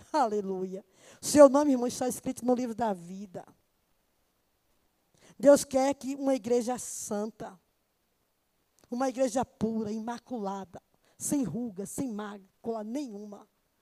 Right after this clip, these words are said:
uma igreja santa. Paulo tinha tanta preocupação, eu quero mostrar para vocês só mais um pouquinho aqui,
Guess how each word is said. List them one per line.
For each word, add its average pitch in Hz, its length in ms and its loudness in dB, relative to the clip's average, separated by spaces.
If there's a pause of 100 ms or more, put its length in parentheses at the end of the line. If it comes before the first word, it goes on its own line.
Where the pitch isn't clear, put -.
(140)
uma 247 120 -4
igreja 220 320 -4
santa. - 540 -10 (760)
Paulo 285 280 4
tinha 277 180 -2
tanta 311 220 -4
preocupação, 262 600 0
eu 254 60 -6
quero 269 200 0
mostrar 254 320 -6
para 247 100 -8
vocês 226 300 -10
só 370 400 -6 (2250)
mais 262 280 -4
um 262 60 -8
pouquinho 254 380 -6
aqui, 254 440 -10